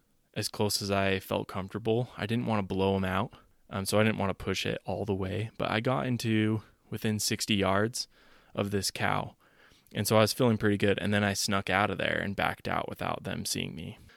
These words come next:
But, I mean, for that day, I did not see any deer,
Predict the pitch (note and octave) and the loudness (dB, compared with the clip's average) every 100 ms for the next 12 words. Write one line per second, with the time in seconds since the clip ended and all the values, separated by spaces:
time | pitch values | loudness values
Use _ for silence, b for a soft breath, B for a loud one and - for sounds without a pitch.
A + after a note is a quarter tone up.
0 | B - G#2 - - _ A2+ G#2 G2+ - | B 2 4 4 -4 _ 0 2 2 0
1 | G#2 - A2 A#2 B2+ B2 A#2 A2 G2+ F#2+ | -2 -4 0 2 4 6 6 4 2 2
2 | - - G2+ - F#2+ F#2 F2 F2 G2 | 2 -2 -4 -4 -6 -4 -2 -4 -6